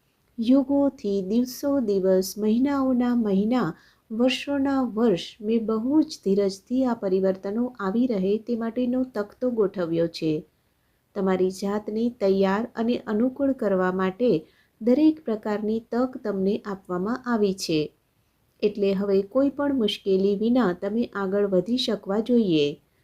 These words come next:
એ ચેતનાનો સવાલ છે. તમારી ચેતનાને ઊંચે લઈ જવાનો અને જે કાંઈ બની રહ્યું છે તેની સાથે મેળ ગોઠવવાને શક્તિમાન થવાનો સવાલ છે.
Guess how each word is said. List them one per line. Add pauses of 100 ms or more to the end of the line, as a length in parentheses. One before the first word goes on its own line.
(340)
એ
ચેતનાનો
સવાલ
છે. (460)
તમારી
ચેતનાને
ઊંચે
લઈ
જવાનો
અને
જે
કાંઈ
બની
રહ્યું
છે
તેની
સાથે
મેળ
ગોઠવવાને (300)
શક્તિમાન
થવાનો
સવાલ
છે.